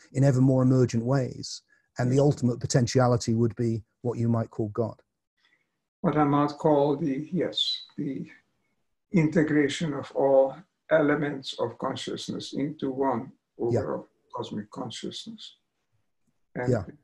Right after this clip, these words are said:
Speaker 2: in-, infusion of that, of elements of that consciousness into the space-time realm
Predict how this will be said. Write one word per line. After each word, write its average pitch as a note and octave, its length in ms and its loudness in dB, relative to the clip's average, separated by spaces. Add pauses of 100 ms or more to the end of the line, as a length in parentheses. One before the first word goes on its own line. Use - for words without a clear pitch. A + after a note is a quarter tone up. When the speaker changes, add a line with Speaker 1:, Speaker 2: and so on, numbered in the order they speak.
(120)
Speaker 2:
in-, E3 180 -2 (100)
infusion D#3+ 800 4
of C3 280 -2
that, C#3+ 360 -6 (320)
of C3+ 200 -4 (500)
elements C#3 480 -2
of C3 140 -8
that B2+ 200 -8
consciousness - 960 -6 (400)
into D3+ 340 4
the D3+ 120 -4
space-time C3+ 680 -4
realm C3 460 -4